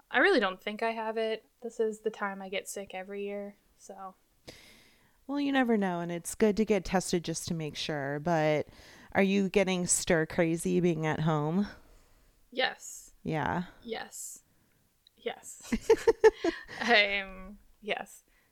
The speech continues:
Speaker 1: 'Cause we're, you know, we're back to remote teaching, and I do have a lot to, like, keep busy with. Like, I've, you know me, I've developed a bunch of hobbies,
Speaker 2: <laughs>
Speaker 1: and I have, like, extra work to do that I've been doing, which I've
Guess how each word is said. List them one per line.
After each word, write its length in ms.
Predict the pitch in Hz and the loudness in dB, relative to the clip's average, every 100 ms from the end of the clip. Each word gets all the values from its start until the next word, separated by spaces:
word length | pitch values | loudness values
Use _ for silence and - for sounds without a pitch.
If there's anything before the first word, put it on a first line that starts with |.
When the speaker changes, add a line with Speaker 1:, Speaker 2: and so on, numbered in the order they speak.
| - | -14
Speaker 1:
'Cause 140 | 208 | -10
we're, 200 | 214 208 | -8 -6
you 120 | 208 269 | -2 2
know, 280 | 226 214 | 4 4
we're 80 | 254 | 2
back 300 | 208 196 214 | 0 -2 -2
to 80 | - | -2
remote 320 | 285 294 302 - | -2 -2 -6 -8
teaching, 680 | 247 220 240 220 226 254 277 - | -10 -4 -4 -2 -4 -6 -8 -2
and 120 | 247 | 0
I 60 | |
do 100 | 269 | 2
have 160 | 403 427 | 2 4
a 20 | |
lot 160 | 262 262 | 4 4
to, 80 | 247 | 2
like, 180 | 180 - | 0 -6
keep 360 | - - 208 208 - | -16 -12 -12 -12 -12
busy 420 | 165 185 214 269 | -8 -6 -6 -6
with. 340 | 294 302 311 311 | -4 -2 -2 -4
Like, 180 | 214 - | -12 -12
I've, 120 | 220 - | -14 -12
you 100 | 220 | -6
know 200 | 233 277 | -4 -2
me, 240 | 240 233 247 | -2 -2 -4
I've 100 | 262 | -4
developed 460 | 214 196 202 247 247 | -6 -4 -2 0 0
a 60 | |
bunch 260 | 214 247 254 | -2 -6 -12
of 100 | 277 | -18
hobbies, 960 | - - 175 180 185 180 214 339 - - _ | -18 -10 -6 -6 -6 -8 -8 -8 -10 -18 _
Speaker 2:
<laughs> 480 | - - 427 _ - | -18 -14 -14 _ -16
Speaker 1:
and 540 | 196 196 190 185 190 - | -12 -8 -6 -8 -6 -6
I 60 | |
have, 220 | 202 208 | 0 2
like, 200 | 214 226 - | 2 -2 2
extra 500 | - - - 277 294 | 0 0 -6 -4 -2
work 360 | 240 208 208 - | 2 0 0 -10
to 100 | 208 | -12
do 220 | 208 202 | -8 -6
that 120 | 202 | -4
I've 180 | 202 196 | -4 -6
been 180 | 202 196 | -10 -12
doing, 460 | 196 190 185 208 208 | -12 -12 -10 -10 -10
which 220 | - - | -10 -10
I've 160 | 190 | -14